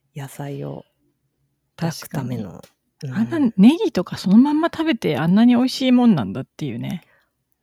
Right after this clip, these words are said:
Speaker 1: いやー、ほんと、ネギのね、
Speaker 2: 衝撃。
Speaker 1: 真ん中からみ-、
Speaker 2: うん。
Speaker 1: なんかゼリーみたいに出てましたね。
Speaker 2: 出てきて。
Speaker 1: <laughs> まあ、そんないろんな衝撃体験をくれる
Speaker 2: うん。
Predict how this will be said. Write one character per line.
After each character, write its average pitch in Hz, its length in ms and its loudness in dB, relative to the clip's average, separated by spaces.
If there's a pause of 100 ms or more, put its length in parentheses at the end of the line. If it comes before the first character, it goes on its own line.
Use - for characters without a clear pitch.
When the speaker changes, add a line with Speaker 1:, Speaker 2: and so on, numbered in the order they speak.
(180)
Speaker 1:
い - 40 -18
や - 80 -20
ー、 135 380 -14
ほ 147 80 -12
ん 143 60 -12
と、 143 180 -12
ネ 185 160 -2
ギ 311 220 -2
の 208 60 0
ね、 185 60 -2
Speaker 2:
衝 214 120 -4
撃。 175 360 -4 (600)
Speaker 1:
真 185 180 6
ん - 20 6
中 170 220 0
か 202 80 -2
ら 185 80 -2
み-、 160 240 -4
Speaker 2:
う - 40 -8
ん。 185 40 -4
Speaker 1:
な 202 60 0
ん - 20 -4
か 180 120 -2
ゼ - 320 0
リ 339 180 4
ー - 20 4
み 165 100 0
た 135 120 -6
い 127 40 -8
に 131 120 -8
出 208 120 0
て 220 100 10
ま 226 60 10
し 240 140 8
た 233 60 0
ね。 180 220 2
Speaker 2:
出 190 120 0
て - 80 -2
き - 20 -2 (480)
て。 147 140 -6
Speaker 1:
<laughs> - 40 -20 (2750)
ま 156 120 -12
あ、 143 60 -14
そ - 160 -10
ん 147 120 -6
な 143 220 -8 (200)
い 175 80 -4
ろ 202 140 2
ん 202 60 0
な 196 80 0
衝 190 200 -4
撃 180 240 -4
体 175 220 -4
験 135 320 -14
を 123 180 -12 (380)
く - 120 -18
れ 139 140 -10
る 131 140 -12
Speaker 2:
う 185 40 4
ん。 170 380 0